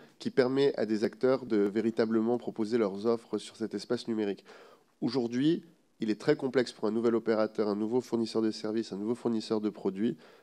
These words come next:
euh, de pleinement bénéficier de ce marché unique européen et de ce marché unique, et de ce marché, euh, francophone numérique. Donc il y a un vrai, véritable enjeu à, à créer ce contexte.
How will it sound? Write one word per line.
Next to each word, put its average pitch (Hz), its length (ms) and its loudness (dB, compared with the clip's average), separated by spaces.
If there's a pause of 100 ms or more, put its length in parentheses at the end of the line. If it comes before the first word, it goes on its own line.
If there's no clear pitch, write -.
(140)
euh, 110 300 2
de 107 540 6
pleinement 127 360 2
bénéficier 120 720 0
de 113 120 -4
ce - 160 -6
marché 104 300 -4
unique 110 280 -2
européen 107 480 2 (220)
et 104 80 -4
de 101 100 -8
ce - 160 -12
marché 110 340 -2
unique, 113 360 0
et 113 160 2
de 104 40 4
ce - 140 -2
marché, 107 300 2
euh, 107 200 6 (680)
francophone 120 500 0
numérique. 104 360 0 (340)
Donc - 160 -10
il 110 60 2
y - 20 4
a - 20 4
un 107 60 2
vrai, 143 320 4
véritable 123 600 2
enjeu 117 300 4
à, 104 140 2 (240)
à - 120 -4
créer 127 220 2
ce 120 140 -4
contexte. 120 500 -2